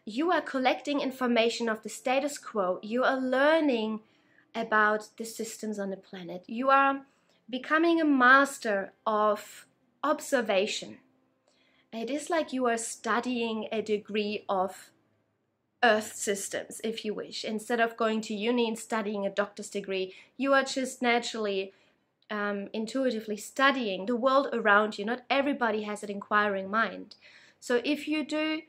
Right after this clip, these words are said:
I'd like you to see it as a form of collecting data, collecting information, becoming aware about your environment. That is a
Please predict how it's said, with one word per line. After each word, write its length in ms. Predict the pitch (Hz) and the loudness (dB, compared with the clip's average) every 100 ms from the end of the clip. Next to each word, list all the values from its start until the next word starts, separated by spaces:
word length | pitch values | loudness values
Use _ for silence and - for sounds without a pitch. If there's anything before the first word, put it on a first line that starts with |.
| _ _ _ _ - | _ _ _ _ -10
I'd 120 | 240 | 0
like 240 | 262 285 | 2 2
you 60 | 285 | -2
to 120 | 254 | -6
see 320 | 247 262 254 | -6 -4 0
it 80 | 240 | 0
as 220 | 214 220 | 0 -2
a 40 | 220 | -6
form 220 | 240 220 | -4 -4
of 140 | 214 | -6
collecting 500 | - 247 262 - 233 | -4 -4 -4 -6 -6
data, 360 | 226 214 214 214 | 0 0 2 -2
collecting 440 | 220 285 285 277 | -2 -2 -2 -2
information, 840 | 269 262 247 226 214 214 226 208 208 _ _ _ - | -4 -2 -2 0 0 -2 -4 -4 -8 _ _ _ -14
becoming 420 | 240 339 349 349 | -4 0 2 2
aware 680 | 330 262 269 240 196 208 - | 0 2 2 2 0 -2 -4
about 440 | 240 240 233 226 - _ _ _ _ | 2 2 2 -2 -12 _ _ _ _
your 180 | 220 220 | -12 -6
environment. 840 | 233 226 233 254 247 185 165 175 - - - - _ | -4 4 6 6 4 -2 -10 -16 -20 -20 -20 -20 _
That 180 | 220 254 | -12 -8
is 160 | 330 320 | -6 -2
a 180 | 294 | -2